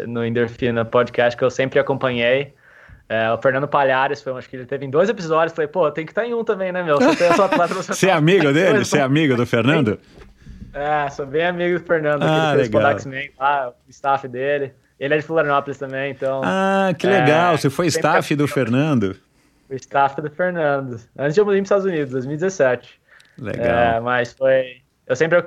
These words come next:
Speaker 1: escutei o podcast, pra mim é uma honra tá participando e com certeza vamos combinar aí daqui dois anos. Vamos ver se eu consigo alcançar as minhas metas. <laughs>
Speaker 2: Tá marcado já então o episódio dois do André Lopes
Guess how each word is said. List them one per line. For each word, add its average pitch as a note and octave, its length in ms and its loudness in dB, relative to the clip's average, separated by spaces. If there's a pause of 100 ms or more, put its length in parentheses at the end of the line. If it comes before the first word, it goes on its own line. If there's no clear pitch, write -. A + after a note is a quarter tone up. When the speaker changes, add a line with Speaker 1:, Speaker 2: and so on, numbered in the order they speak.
Speaker 1:
escutei D3 300 -4
o C#3 40 0
podcast, C#3+ 460 0
pra C#3+ 120 -8
mim C#3 80 -8
é C#3+ 60 -4
uma C#3+ 200 -2
honra C#3 240 -4
tá C3+ 100 -6
participando C3 560 -2
e C3+ 60 -4
com C#3+ 140 -8
certeza C#3+ 380 -2
vamos C3+ 240 -2
combinar B2 420 -2
aí B2 120 0
daqui B2 180 -2
dois A#2+ 280 0
anos. B2+ 440 -2
Vamos B2+ 160 -4
ver B2 140 2
se - 100 -2
eu B2+ 120 4
consigo C3 320 -2
alcançar C3 580 0
as C3 60 2
minhas C3 180 -2
metas. A2+ 500 -8 (100)
<laughs> - 120 -12
Speaker 2:
Tá G#2 160 0
marcado A#2+ 560 0
já A#2 180 0
então A#2 380 0
o A#2 100 2
episódio A2 560 0
dois G#2+ 460 0
do G2+ 260 -2
André G#2 280 0
Lopes A2 500 -2